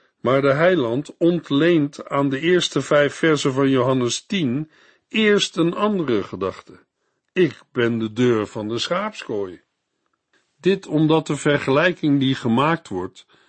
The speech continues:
betrekking heeft op het binnenkomen in de schaapskooi.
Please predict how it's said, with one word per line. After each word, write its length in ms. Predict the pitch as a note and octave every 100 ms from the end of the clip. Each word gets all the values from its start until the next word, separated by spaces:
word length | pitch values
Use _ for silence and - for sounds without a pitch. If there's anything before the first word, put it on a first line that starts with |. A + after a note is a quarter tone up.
| _ -
betrekking 640 | B2+ - F3 E3+ E3 C3
heeft 380 | A2+ C#3 - C#3
op 140 | C3
het 200 | B2 A#2
binnenkomen 680 | D3+ F#3 D3+ - B2 B2 D#3
in 260 | F#3+ G3+ D#3
de 100 | A2+
schaapskooi. 800 | - B2 G#2+ - - F#2+ E2+